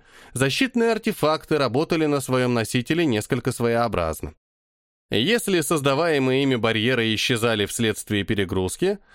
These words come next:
то первыми они пропадали в районе правой части головы и правой же ноги ниже колена. В результате регенерировать травмы на данных частях тела приходилось чуть ли не на порядок чаще, чем во всех остальных местах.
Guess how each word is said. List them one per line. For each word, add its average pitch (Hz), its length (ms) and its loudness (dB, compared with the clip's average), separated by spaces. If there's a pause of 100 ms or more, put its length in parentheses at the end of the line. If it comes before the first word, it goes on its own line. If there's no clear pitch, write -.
(180)
то 247 120 2
первыми 226 600 2
они 151 240 2
пропадали 147 580 0
в 131 80 0
районе 117 420 2
правой 113 460 0
части - 380 -2
головы 92 580 0 (160)
и 156 140 0
правой 196 520 0
же 156 140 -2
ноги 110 380 0
ниже 107 340 0
колена. 90 540 -2 (800)
В 98 100 -2
результате 139 800 0
регенерировать 190 840 0
травмы 135 460 2
на 117 160 0
данных 117 380 0
частях 110 440 -2
тела 147 360 0
приходилось 135 640 0
чуть - 260 -2
ли 165 140 2
не 165 100 2
на 156 80 2
порядок 151 420 0
чаще, 180 460 0
чем 139 240 0
во 120 120 0
всех - 280 -2
остальных 110 460 -2
местах. - 500 -6